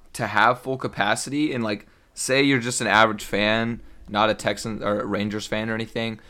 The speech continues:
So what if you, like, turn on the Rangers game and you see a full stadium of fans, but then you watch any other game in the league and then it's empty, you know?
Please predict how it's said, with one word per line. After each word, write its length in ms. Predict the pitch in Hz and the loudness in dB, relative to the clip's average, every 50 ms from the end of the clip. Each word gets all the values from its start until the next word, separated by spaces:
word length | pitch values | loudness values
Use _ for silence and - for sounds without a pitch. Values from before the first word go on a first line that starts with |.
| - - | -20 -10
So 120 | - - 117 | -4 -2 0
what 120 | 123 151 | 2 2
if 100 | 165 156 | 2 2
you, 60 | 160 165 | 2 2
like, 140 | 151 139 | 2 0
turn 240 | - - 147 143 147 | -2 -4 -2 2 4
on 140 | 147 143 135 | 4 4 4
the 80 | 131 117 | 2 2
Rangers 420 | 120 120 123 120 113 110 101 98 | 0 0 0 -2 -2 -4 -4 -2
game 380 | 98 104 98 95 95 98 98 - - - - _ _ | 0 0 0 0 -2 -4 -8 -12 -18 -20 -20 _ _
and 160 | - 117 110 | -6 -6 -4
you 80 | 107 104 | -4 -4
see 320 | - - 143 135 123 110 | -4 -4 -2 -2 -2 -2
a 100 | - - | -2 -4
full 720 | 92 - - - 139 139 131 131 127 123 123 120 117 117 - | -6 -6 -4 0 0 2 2 2 4 4 4 2 2 0 -2
stadium 540 | - - - 131 127 131 131 127 127 120 117 | -6 -4 0 2 2 4 4 4 2 0 0
of 140 | 110 98 - | -2 -4 -4
fans, 600 | - - - 147 151 117 98 - 95 95 - - - _ _ _ _ _ - | -2 -2 0 0 0 0 -2 -4 -6 -12 -14 -18 -20 _ _ _ _ _ -8
but 140 | 113 104 | -6 -2
then 160 | - 123 120 123 | 0 0 2 2
you 100 | 120 117 | 4 4
watch 340 | 120 131 127 123 - - - | 6 6 6 4 2 0 0
any 240 | 127 143 156 151 131 | 2 2 4 6 8
other 220 | 131 160 170 147 | 8 8 6 4
game 300 | 113 98 107 107 107 104 | 2 2 2 2 2 0
in 80 | 110 107 | -2 -4
the 100 | 104 101 | -4 -4
league 400 | 104 104 104 101 107 113 110 104 | -2 -2 0 0 0 0 -2 -2
and 120 | 107 107 107 | -4 -4 -2
then 80 | 107 110 | -2 -4
it's 160 | 110 101 - | -4 -6 -4
empty, 320 | 82 107 131 131 - - | -4 -4 -4 -4 -6 -6
you 200 | 101 104 98 98 | -4 -4 -4 -4
know? 280 | 101 101 98 101 110 120 | -4 -2 -2 -4 -4 -6